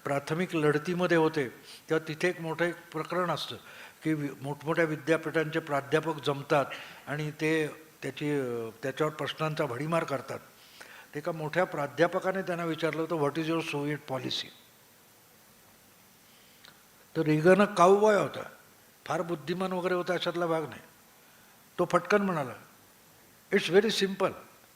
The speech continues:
They have to lose, I have to win." तर तो बघतच बसले ते सगळे. "This is not policy, this is slogan." म्हणलं, "No, no, this is policy."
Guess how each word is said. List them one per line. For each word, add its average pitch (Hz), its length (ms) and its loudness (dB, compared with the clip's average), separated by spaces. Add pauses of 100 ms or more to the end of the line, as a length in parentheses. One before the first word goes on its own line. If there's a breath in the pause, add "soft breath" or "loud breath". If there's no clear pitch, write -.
(460)
They 185 140 8
have 208 180 4
to 202 140 4
lose, 190 240 2
I 143 60 2
have 156 180 6
to 160 100 2
win." 143 200 -2 (2000)
तर 170 120 -10
तो 202 180 2 (200)
बघतच 233 380 6
बसले 226 340 6
ते 185 140 2
सगळे. 156 600 -4
"This 170 340 2
is 214 120 0
not 233 120 6 (100)
policy, 190 380 4
this 156 240 -2
is 196 220 0
slogan." 190 280 4 (640 soft breath)
म्हणलं, 208 240 4
"No, 226 80 4
no, 214 80 0
this 156 220 -2
is 214 220 0
policy." 139 360 -4